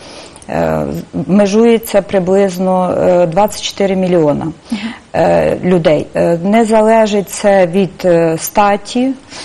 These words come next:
Speaker 1: Е, хворіють як, е, чоловіки, так і жінки. Е, захворювання в основному, е, виникає,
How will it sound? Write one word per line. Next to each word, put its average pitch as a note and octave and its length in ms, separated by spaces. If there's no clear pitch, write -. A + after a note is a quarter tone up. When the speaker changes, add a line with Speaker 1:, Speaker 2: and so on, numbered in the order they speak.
Speaker 1:
Е, F3+ 240
хворіють G3+ 760
як, F#3 400
е, F3+ 280
чоловіки, F#3 720
так F3+ 280
і F3+ 40
жінки. F3 560
Е, F3+ 260
захворювання G3+ 760
в F#3 40
основному, F#3+ 720
е, E3+ 360
виникає, F3+ 1000